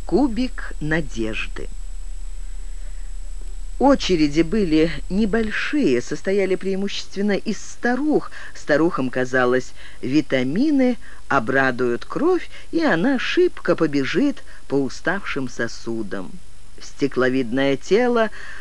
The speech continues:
рассосет все воспаления и размоет все отложения солей. Уйдет боль, а вместе с ней уйдут разъедающие мысли о смерти. И, проснувшись, можно будет не думать о своем здоровье,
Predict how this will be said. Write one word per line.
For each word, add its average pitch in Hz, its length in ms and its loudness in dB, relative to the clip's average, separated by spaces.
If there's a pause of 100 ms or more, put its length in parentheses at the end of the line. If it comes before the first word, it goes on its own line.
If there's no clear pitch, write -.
(140)
рассосет 277 880 4
все 156 300 2
воспаления 226 840 2
и 202 60 8
размоет 175 680 2
все 254 340 -2
отложения 127 680 -2
солей. 123 580 2 (220)
Уйдет 208 460 2
боль, 180 500 2 (280)
а 139 120 2
вместе 269 400 2
с - 100 -6
ней 320 260 0
уйдут 208 560 4 (220)
разъедающие 220 1040 2
мысли 175 640 0
о - 120 -4
смерти. 117 880 -2 (340)
И, 175 160 0 (100)
проснувшись, - 760 0
можно 190 320 0
будет 135 340 -2
не 214 140 0
думать 240 380 0
о 123 60 2
своем 127 340 0
здоровье, 269 640 2